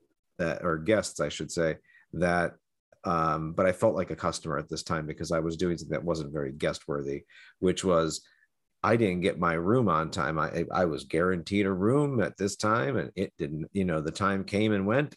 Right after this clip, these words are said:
and my room was still not available, and it, the hours kept ticking by. And I, I mean, is it the worst thing in the world that I did, that my family and I did not get into our hotel rooms right enough, uh, right away?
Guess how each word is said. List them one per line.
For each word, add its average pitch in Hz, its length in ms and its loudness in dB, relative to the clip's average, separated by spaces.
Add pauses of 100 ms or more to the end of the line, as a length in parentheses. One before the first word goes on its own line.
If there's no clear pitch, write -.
and 82 280 -4 (360)
my 73 140 -2
room 101 280 4
was 92 160 0
still 98 320 2
not 90 220 2
available, 85 640 0
and 80 360 -4 (220)
it, 87 200 -4
the 92 160 0
hours 87 320 2
kept - 260 -4
ticking 87 340 -2
by. 95 340 0
And 78 380 -6 (260)
I, 85 160 -2 (180)
I 156 60 2
mean, 160 240 2 (640)
is 107 180 2
it - 100 -2
the 107 80 6
worst 120 280 2
thing 120 140 4
in 113 80 4
the 107 60 4
world 107 320 6
that 92 100 2
I 92 100 2
did, 90 260 0
that 95 260 2 (960)
my 98 160 2
family 107 380 2
and 98 80 4
I 95 100 2
did 87 160 -2
not 87 240 0
get 90 100 2
into 98 240 2
our 90 140 4
hotel 92 360 0
rooms 95 360 0
right 98 160 4
enough, 101 300 0 (540)
uh, - 200 -6
right 101 180 2
away? 101 380 4